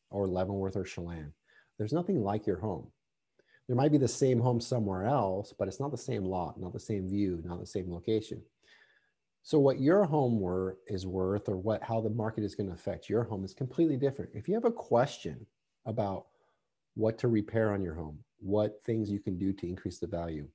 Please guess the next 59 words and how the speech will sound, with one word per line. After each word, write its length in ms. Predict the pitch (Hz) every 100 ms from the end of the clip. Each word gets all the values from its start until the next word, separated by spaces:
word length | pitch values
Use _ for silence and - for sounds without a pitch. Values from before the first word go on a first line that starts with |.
| _ _ _ -
when 260 | 104 113
is 140 | 123 113
the 100 | 107
right 280 | 98 98 -
time 160 | 98
to 80 | 87
sell 360 | - 95 90 -
for 160 | - 92
your 540 | 90 92 104 113 120
specific 560 | 120 107 - 87 78 76
home, 260 | 76 71 76
'cause 160 | 64 -
each 200 | 90 -
home's 180 | 104 104
different, 340 | 113 95 87
reach 220 | 95 104
out 140 | 113 98
to 160 | 107
us. 260 | 95 85 - _ _ _ _ _ _ _ -
Um, 380 | 92 85 80 80
you 60 | 82
can 100 | 98
find 220 | 92 92
us 100 | 90
online, 480 | 90 85 82 85 76 -
nick 200 | 90 87
mclean 300 | 85 87 87
real 160 | 82
estate 320 | 82 - 78 - _ _
dot 220 | 147 -
com, 400 | - 101 95 95
or 60 | 87
just 300 | 78 - - -
Google 260 | 90 80
Nick 200 | 87 82
McLean. 380 | 73 - 101 98 - _ _ _
Find 320 | - 131 180
us 120 | 185
online, 360 | 156 123 107 107
reach 320 | 107 113 -
out, 200 | 98 92
and 140 | 90 95
our 100 | 95
team 340 | - 104 95
will, 260 | 90 82 -
will 120 | 92
be 140 | 90 90
there 160 | 87
for 200 | - 82
you. 220 | 78 78
And 160 | 80 92
there's 160 | 87 113
no 140 | 110
obligation 600 | 107 104 95 95 - 95
to 100 | -
sell, 520 | - 101 101 104 95
list, 460 | 98 101 98 95 -
buy, 420 | 82 87 90 92 82
nothing. 340 | 90 -